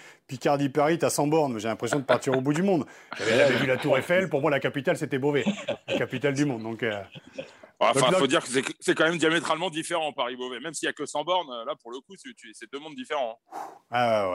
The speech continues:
Speaker 1: ouais. Sept cents, sept cents pélos, c'est du jour au lendemain, trois millions de carnassiers dans ta gueule. Allez. <laughs> Bref, bah, c'est un petit peu, non, alors non, non, on va pas comparer Toulouse et, et le Loup, mais quel a été ton, voilà, ton envie de changement ? Est-ce que c'est un challenge ? Et ouais, je pense, euh, aussi peut-être le,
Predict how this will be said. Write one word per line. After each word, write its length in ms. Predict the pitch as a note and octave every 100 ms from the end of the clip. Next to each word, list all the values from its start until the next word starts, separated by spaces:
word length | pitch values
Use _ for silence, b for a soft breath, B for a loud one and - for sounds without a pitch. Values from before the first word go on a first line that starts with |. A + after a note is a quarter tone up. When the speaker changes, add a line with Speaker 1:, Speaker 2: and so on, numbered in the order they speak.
| G2
Speaker 1:
ouais. 60 |
Sept 200 | - A2
cents, 160 | - D3
sept 200 | - E3
cents 160 | - D#3
pélos, 300 | D3+ D3 F3+
c'est 120 | C#3+
du 60 | B2+
jour 180 | C#3 D3+
au 40 |
lendemain, 240 | C#3+ D#3+
trois 160 | D3+ D#3
millions 180 | D3+ D3+
de 40 |
carnassiers 360 | D3+ D3 C#3+ D3+
dans 100 | C#3
ta 120 | C3
gueule. 200 | A#2+ A2
Allez. 220 | G2+ G#2 F#2+ - A5 - -
<laughs> 420 | - - - A2+
Bref, 380 | B2+ E3+ - - -
bah, 140 | A2
c'est 100 | -
un 60 | B2
petit 140 | A2+
peu, 120 | A#2 D3
non, 120 | E3
alors 180 | A#2+ A#2
non, 100 | D3
non, 60 | D3+
on 80 | B2
va 80 |
pas 100 | B2
comparer 380 | B2+ B2 B2+ C3+
Toulouse 320 | B2+ C#3+ D3+
et, 100 | C3+ A#2 B B -
et 40 |
le 80 | C#3+
Loup, 100 | A#3+
mais 100 | A3+
quel 160 | G#3 G3+
a 60 |
été 180 | G3 A3
ton, 320 | G3+ E3+ C#3+ B B B B D3
voilà, 180 | F3
ton 140 | E3 D3+
envie 180 | D3+ D3
de 60 |
changement ? 520 | F3 D#3 D#3+ F3+ G3+
Est-ce 100 | F3
que 60 | D3+
c'est 120 | D3+
un 80 | C#3
challenge ? 340 | D3+ D3+ A3
Et 80 | D#3+
ouais, 240 | C#3 G3 A3
je 140 | D3
pense, 280 | B2+ G3+ -
euh, 200 | C#3+ C3+
aussi 180 | A#2+ G3
peut-être 240 | F3+ D#3
le, 180 | D#3